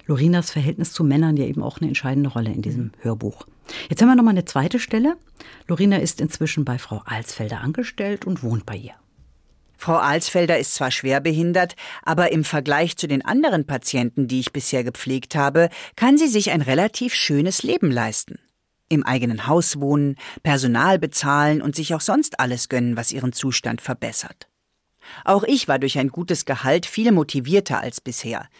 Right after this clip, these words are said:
Speaker 2: hatte mehr Freizeit, konnte meistens ausschlafen und mich um meine einzige Patientin so intensiv kümmern, wie es sich im Grunde für alle Pflegebedürftigen gehörte. „Unfassbar“, murmelte Frau Alsfelder, als ich ihr das Abendessen brachte und legte die Zeitung beiseite.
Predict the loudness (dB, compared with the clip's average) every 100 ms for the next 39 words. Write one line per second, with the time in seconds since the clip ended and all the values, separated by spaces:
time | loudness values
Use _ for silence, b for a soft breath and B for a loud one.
0 | B B -2 2 4 2 0 2 2 2
1 | 0 0 -2 -2 -2 0 -2 -6 -6 -6
2 | 2 2 2 2 2 2 2 0 0 0
3 | -2 0 0 0 0 0 -2 -6 -6 -6
4 | -4 -2 -2 -2 0 0 0 -2 -2 -4
5 | -4 -6 -4 -2 2 0 -2 B B 0
6 | 2 2 0 -2 -2 0 0 2 0 0
7 | 0 2 2 0 -2 -2 -2 -2 -4 -6
8 | -6 -6 -6 -6 -6 -8 -10 -16 -20 _
9 | _ _ _ _ _ _ _ _ _ _
10 | _ -20 _ -10 -8 -8 -6 -6 -4 -6
11 | -8 -14 -20 _ _ _ _ _ 2 2
12 | 0 -8 -4 -2 0 -2 -4 -4 -2 -2
13 | -4 B B -2 -2 0 0 0 0 0
14 | 0 -2 -2 -4 -2 -2 -2 -4 -4 -4
15 | -4 -4 -6 -4 -2 -4 -6 -10 -8 -8
16 | -10 -14